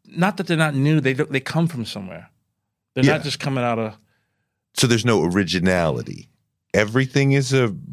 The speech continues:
Speaker 2: remix or a shift of something?
Speaker 1: There's something in it that comes from, I'll use a Ye, a Yeism. He's, Ye is like, "Art is a thousand-year painting, and we're just adding to it."
Speaker 2: Mm-hmm.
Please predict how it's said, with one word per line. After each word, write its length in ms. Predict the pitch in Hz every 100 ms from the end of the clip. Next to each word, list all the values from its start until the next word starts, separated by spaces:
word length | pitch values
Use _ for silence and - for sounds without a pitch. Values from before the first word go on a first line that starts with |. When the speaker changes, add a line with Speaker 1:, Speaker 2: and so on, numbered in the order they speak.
| - -
Speaker 2:
remix 580 | 78 113 131 131 127 -
or 160 | 107 92
a 60 |
shift 420 | 90 - 123 127
of 120 | 95 80
something? 680 | - 104 151 226 247 247 233
Speaker 1:
There's 220 | 156 143
something 840 | - - 165 175 170 170 160 156 156
in 220 | 165 165
it 140 | 151
that 200 | 160 127
comes 300 | - 156 135
from, 380 | - 139 123 123 - _ _ _ _ _ _ _ _ _ _ -
I'll 180 | 135 156
use 220 | 160 147
a 60 | 139
Ye, 300 | 131 151 131
a 80 |
Yeism. 600 | 120 131 135 110 101 95 98 _ _ _ -
He's, 220 | 143 131
Ye 200 | 147 156
is 120 | 151
like, 160 | 147 - -
"Art 300 | 147 160 - _ _ _ _
is 140 | - 120
a 40 |
thousand-year 760 | 110 - 135 131 127 123 123 117
painting, 500 | - 123 120 107 101 - _ _ _ _ _ _ _ _
and 180 | 127 120
we're 120 | 127
just 200 | 123 117
adding 320 | - 123 123 113
to 200 | - 107
it." 100 | - _ _ _ _ _ _ _ _
Speaker 2:
Mm-hmm. 200 | 82 82